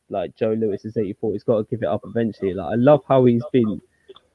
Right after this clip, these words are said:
part of this whole growth of the club for, like, twenty plus years, just drinking unicorn blood, staying alive and waiting for us to actually, like, sell so he can take his money. But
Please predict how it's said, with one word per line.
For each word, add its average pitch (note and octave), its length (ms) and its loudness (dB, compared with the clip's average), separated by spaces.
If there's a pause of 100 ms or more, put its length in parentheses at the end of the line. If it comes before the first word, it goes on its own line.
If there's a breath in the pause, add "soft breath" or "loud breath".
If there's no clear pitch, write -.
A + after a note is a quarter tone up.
(120)
part A#2 240 4
of A2 140 -2
this A#2+ 180 0
whole A2+ 320 2
growth B2+ 300 2
of G#2+ 60 -4
the G#2+ 80 0
club A2 220 -2
for, G#2+ 80 -6
like, F2+ 140 -6
twenty A#2+ 260 -2
plus - 380 -4
years, A#2+ 360 2
just - 240 -12
drinking A#2+ 420 2
unicorn A#2 480 2
blood, F#2 300 -6
staying A#2 300 0
alive A#2 360 2
and G#2+ 120 -2
waiting A2 260 0
for A#2 180 -4
us A2+ 120 -8
to - 160 -4
actually, G#2+ 540 -4 (280)
like, G#2+ 340 -4 (200)
sell A#2 440 4
so A2 160 0
he A#2 140 4
can A2+ 140 0
take G#2+ 280 2
his G2 140 -6
money. A2+ 240 -4 (1120 soft breath)
But - 400 2